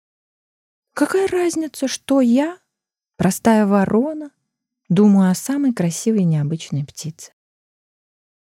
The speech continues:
И она улетела. «Подожди, ворона Макарона, куда ты? А ужин? Вернись!» кричал я. Только всё было напрасно, она улетела, и с тех пор я её не видел.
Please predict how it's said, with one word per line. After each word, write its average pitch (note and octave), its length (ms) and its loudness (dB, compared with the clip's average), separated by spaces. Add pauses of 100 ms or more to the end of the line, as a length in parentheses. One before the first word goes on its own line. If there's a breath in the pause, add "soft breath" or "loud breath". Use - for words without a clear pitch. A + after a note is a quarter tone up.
(280)
И E3+ 80 2
она E3+ 280 4
улетела. A3+ 600 -2 (1040)
«Подожди, A#3+ 680 6
ворона C4 480 6
Макарона, B3 680 4 (100)
куда F#4+ 400 4
ты? F3 340 0 (520)
А A3 160 6
ужин? B3+ 600 4 (600)
Вернись!» C4+ 960 6 (920)
кричал C#3+ 480 -4
я. C3 300 -6 (460)
Только D#3 240 -4
всё - 200 -2
было F3+ 200 2
напрасно, G#3 600 0
она C#3+ 180 0
улетела, F3+ 540 -2 (1040 soft breath)
и - 80 -8
с - 100 -8
тех - 220 -10
пор F3 240 -2
я D3+ 180 -2
её E3 180 0
не D3+ 200 2
видел. C3+ 440 -6